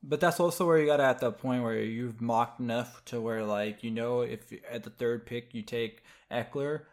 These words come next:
there's only gonna be, like, Garrett Wilson and Waddle left, and you could take that. But whereas if you go Chase and you come back and look at the running backs, all that's left is, like,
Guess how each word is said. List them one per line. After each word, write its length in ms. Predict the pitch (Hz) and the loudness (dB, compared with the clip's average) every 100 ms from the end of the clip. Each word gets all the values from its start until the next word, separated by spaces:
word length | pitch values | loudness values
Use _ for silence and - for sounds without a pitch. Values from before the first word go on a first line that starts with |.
| _ | _
there's 340 | - 117 120 117 | -8 -2 0 -2
only 320 | 127 127 123 | -4 -2 0
gonna 180 | 120 117 | -2 -2
be, 600 | 110 117 117 113 107 - _ _ | -4 -4 -4 -4 -6 -10 _ _
like, 220 | - 107 104 | -6 -6 -2
Garrett 280 | 120 117 113 | 0 0 0
Wilson 480 | 117 107 120 113 | -2 -2 -4 -2
and 220 | 107 104 107 | -2 -2 0
Waddle 300 | 110 113 98 | 2 2 0
left, 320 | 98 98 - | -4 -6 -6
and 80 | 113 | -4
you 80 | |
could 140 | 127 117 | -4 -6
take 240 | 131 135 | -6 -4
that. 280 | 117 98 101 | -2 -4 -4
But 80 | 117 | -4
whereas 380 | 120 120 120 113 | 0 0 -2 -4
if 160 | 107 | -8
you 80 | 120 | -6
go 380 | 117 117 113 113 - _ | -2 0 -2 -4 -10 _
Chase 540 | - 151 151 127 117 | -8 -2 0 0 -2
and 80 | 113 | -6
you 60 | 107 | -6
come 220 | - 113 | -4 -4
back 220 | 117 117 | -2 -2
and 80 | 113 | -4
look 120 | 113 | -6
at 60 | 104 | -6
the 80 | 107 | -4
running 260 | 117 127 | -2 -2
backs, 280 | 107 104 101 | 0 -2 -2
all 180 | - 113 | -4 -2
that's 200 | 113 104 | -2 -4
left 280 | 113 113 - | -4 -4 -6
is, 140 | 110 | -8
like, 420 | 107 107 104 98 | -4 -2 -2 -4